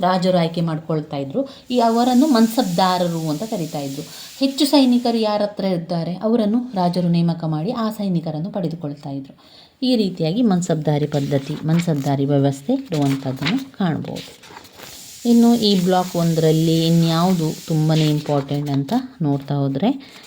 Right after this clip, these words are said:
ನಮಗೆ ಸಿಗುವಂಥದ್ದು ಘಟಕ ಒಂಬತ್ತು. ತುಂಬನೇ ಇಂಪಾರ್ಟೆಂಟ್ ಆಗಿರುವಂಥ ಪ್ರಶ್ನೆಗಳನ್ನಷ್ಟೇ ಓದ್ತಾ ಹೋದರೆ ಸಾಕು ಸ್ನೇಹಿತರೆ. ಸಮಯಾವಕಾಶ ಇದ್ದೇ ಅಂತಾದರೆ ಇನ್ನುಳಿದಿರುವಂತಹ ಪ್ರಶ್ನೆಗಳನ್ನು ಓದ್ಕೊಳ್ಳಿ.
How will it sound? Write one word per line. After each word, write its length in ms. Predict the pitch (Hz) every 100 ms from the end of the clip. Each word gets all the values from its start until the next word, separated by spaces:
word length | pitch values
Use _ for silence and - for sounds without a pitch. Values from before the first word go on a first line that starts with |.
| - -
ನಮಗೆ 380 | 151 147 160 -
ಸಿಗುವಂಥದ್ದು 560 | 143 143 143 143 151
ಘಟಕ 380 | 147 143 160 151
ಒಂಬತ್ತು. 880 | 139 156 160 175 175 170 - - 180 403 - - - - - - - - - - - - - - - - - -
ತುಂಬನೇ 420 | 254 269 339 370 320
ಇಂಪಾರ್ಟೆಂಟ್ 500 | 269 262 247 220 220
ಆಗಿರುವಂಥ 460 | 208 208 202 196 196
ಪ್ರಶ್ನೆಗಳನ್ನಷ್ಟೇ 840 | 185 180 180 175 170 165 160 -
ಓದ್ತಾ 340 | 165 147 - 170
ಹೋದರೆ 320 | 165 143 147 - - -
ಸಾಕು 240 | 139 147
ಸ್ನೇಹಿತರೆ. 560 | - 139 135 135 269 -
ಸಮಯಾವಕಾಶ 600 | 240 208 202 202 208 202
ಇದ್ದೇ 480 | 185 180 156 165 202
ಅಂತಾದರೆ 760 | 170 151 139 139 - - - - -
ಇನ್ನುಳಿದಿರುವಂತಹ 840 | 269 269 262 233 220 202 190 190 180
ಪ್ರಶ್ನೆಗಳನ್ನು 640 | 170 - 170 160 160 156
ಓದ್ಕೊಳ್ಳಿ. 520 | 160 180 - 143